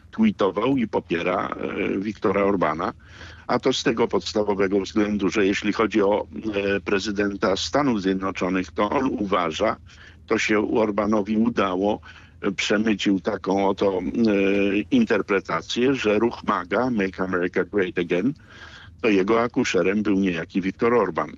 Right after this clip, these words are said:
bo już w dwa tysiące czternastym roku ogłosił u siebie, że buduje nieliberalną demokrację.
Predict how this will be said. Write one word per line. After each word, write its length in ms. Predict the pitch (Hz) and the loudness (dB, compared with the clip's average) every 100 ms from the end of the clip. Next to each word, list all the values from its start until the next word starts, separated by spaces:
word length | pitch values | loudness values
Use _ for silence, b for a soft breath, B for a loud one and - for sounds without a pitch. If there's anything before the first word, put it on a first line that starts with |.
| - 87 | -16 -8
bo 220 | 90 85 | -2 0
już 260 | 92 95 | 0 -2
w 40 | 98 | -2
dwa 180 | 101 98 | -2 0
tysiące 420 | 107 92 98 104 | -2 -4 -2 -2
czternastym 680 | - 135 123 101 - 90 87 | 0 0 2 0 -2 -2 0
roku 280 | 90 - 101 | -2 0 0
ogłosił 460 | 90 85 - - | 2 0 -2 -4
u 80 | 85 | -4
siebie, 380 | - 80 78 87 B B B - | -4 -4 -2 -2 B B B -4
że 140 | 92 | -2
buduje 420 | 92 87 85 87 | 0 0 2 2
nieliberalną 720 | 92 90 95 92 85 87 87 | 2 2 2 0 0 0 0
demokrację. 800 | 98 90 80 - 69 - - 139 | 0 0 -2 -2 -4 -4 -2 -2